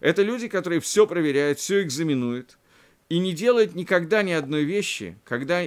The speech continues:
пока они не узнают точно, на сто процентов, зачем им это надо делать. И несмотря на то, что они, может быть, не очень умные, не очень мудрые,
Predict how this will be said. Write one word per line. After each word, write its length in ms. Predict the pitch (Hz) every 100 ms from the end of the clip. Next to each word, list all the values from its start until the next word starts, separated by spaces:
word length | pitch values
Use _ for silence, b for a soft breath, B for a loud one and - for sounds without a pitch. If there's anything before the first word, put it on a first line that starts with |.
| -
пока 240 | 147 180
они 180 | 175 156
не 140 | 151
узнают 580 | 151 123 135 190 196 180 -
точно, 420 | 170 127 - 95
на 160 | 90 113
сто 220 | - 175
процентов, 580 | 139 131 165 190 180 131 -
зачем 480 | 98 123 - 170
им 100 | 156
это 140 | 127 120
надо 240 | 113 107
делать. 400 | 90 82 50 - _ b b b
И 80 | 113
несмотря 420 | 160 180 208 247
на 60 | 247
то, 100 | 240
что 180 | - 214
они, 260 | 214 208
может 320 | 160 190 180
быть, 180 | 165 147
не 80 | 175
очень 280 | 185 - 151
умные, 400 | 131 131 127 135
не 160 | 117 113
очень 260 | 147 - 131
мудрые, 480 | 117 110 117 120